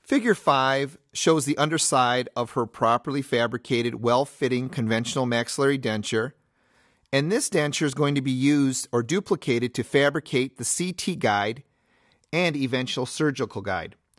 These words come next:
So we simply duplicate this denture. The laboratory will then use gutta percha markers, and we will take a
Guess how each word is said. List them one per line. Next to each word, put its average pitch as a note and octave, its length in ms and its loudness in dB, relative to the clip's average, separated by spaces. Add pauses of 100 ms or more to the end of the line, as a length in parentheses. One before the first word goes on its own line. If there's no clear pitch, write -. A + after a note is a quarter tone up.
(180)
So - 160 -2
we E3 160 2
simply D#3 540 -2 (200)
duplicate A#2+ 840 -2 (100)
this B2+ 260 0
denture. A2+ 540 -4 (1300)
The C3 120 4
laboratory D3+ 680 2
will C3+ 180 -2
then B2+ 220 -2
use B2 240 -2
gutta A#2+ 240 0
percha A#2+ 380 -4
markers, D#3 800 0 (800)
and C#3 260 0
we C#3 200 2
will C3 500 2 (360)
take C#3 400 2
a A#2+ 360 0